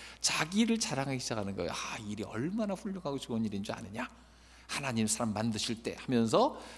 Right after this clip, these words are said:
이제 저한테 설교 비스무리하게 하시면서 <laughs> 뭘 보여주냐면, 그 앞에 스크랩북을 탁 펼쳐놓으세요. 근데 이게 뭔 스크랩북이냐면요, 그게 정형외과잖아요. 수술한 거를 사진을 찍어갖고 쫙 대놓은 겁니다.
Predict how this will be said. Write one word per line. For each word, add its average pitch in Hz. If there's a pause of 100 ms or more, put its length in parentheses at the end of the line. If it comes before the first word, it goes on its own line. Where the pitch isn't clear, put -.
(180)
이제 90
저한테 85
설교 127
비스무리하게 98
하시면서 113
<laughs> -
뭘 113
보여주냐면, 107 (260)
그 -
앞에 110
스크랩북을 -
탁 -
펼쳐놓으세요. 110 (600)
근데 160
이게 165
뭔 113
스크랩북이냐면요, 98 (240)
그게 113
정형외과잖아요. 95 (300)
수술한 202
거를 160
사진을 220
찍어갖고 147
쫙 160
대놓은 -
겁니다. -